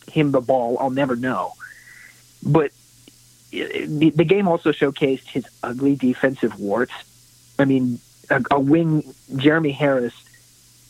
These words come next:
kept driving by him time and time again on baseline drives. And, and, and it, well, a, a guy with Ayton's wingspan and speed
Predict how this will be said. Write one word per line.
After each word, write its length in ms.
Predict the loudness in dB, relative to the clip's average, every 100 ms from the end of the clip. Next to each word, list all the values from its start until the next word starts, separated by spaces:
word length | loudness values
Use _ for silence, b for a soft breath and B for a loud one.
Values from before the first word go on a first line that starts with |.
| -8
kept 260 | -4 -4 -4
driving 460 | -4 -2 -2 -6
by 200 | -6 -6
him 160 | -6 -10
time 360 | -8 0 0 0
and 100 | -2
time 220 | -2 -2
again 220 | 0 -2
on 80 | -2
baseline 400 | -4 -4 -4 0
drives. 340 | 0 0 -4 -14 B B B B 0
And, 240 | 2 0 -6
and, 220 | -6 -4 0
and 180 | 0 0 0
it, 140 | 2
well, 240 | 2 0 -2
a, 120 | -4 -4 0
a 100 | 2
guy 340 | 2 2 2
with 200 | 0 0 2
Ayton's 500 | 2 2 -2 -6 -8 -16 b b b _ 0
wingspan 1000 | 2 2 0 -2 0 2 4 2 0 -2 _ _
and 200 | -10 -10 -10
speed 540 | -2 2 4 2